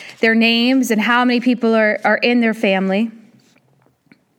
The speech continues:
But in Ezra chapter nine, we see Ezra confronting and seeing some of the sins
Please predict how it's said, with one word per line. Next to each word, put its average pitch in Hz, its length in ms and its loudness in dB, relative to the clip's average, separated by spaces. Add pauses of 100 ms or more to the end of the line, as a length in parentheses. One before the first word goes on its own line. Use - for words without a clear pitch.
(1600)
But 285 200 2
in 311 120 0
Ezra 381 340 0
chapter 330 420 0
nine, 240 460 2
we 226 100 2
see 254 580 -2 (800)
Ezra 311 320 0
confronting 262 920 -2
and 226 200 0
seeing 214 720 -2 (360)
some 285 260 -2
of 262 80 0
the 247 80 0
sins 240 540 -2